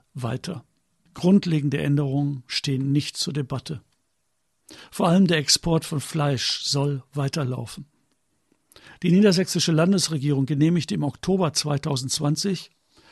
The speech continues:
kurz vor dem zweiten Teil-Lockdown für Kunst, Kultur und private Kontakte, die Samstags- und Sonntagsarbeit in Schlachthöfen,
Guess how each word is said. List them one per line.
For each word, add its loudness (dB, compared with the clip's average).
kurz 4
vor 0
dem 2
zweiten -2
Teil-Lockdown -2
für -6
Kunst, -2
Kultur -2
und -6
private -4
Kontakte, -6
die 0
Samstags- 0
und -2
Sonntagsarbeit -2
in -6
Schlachthöfen, -2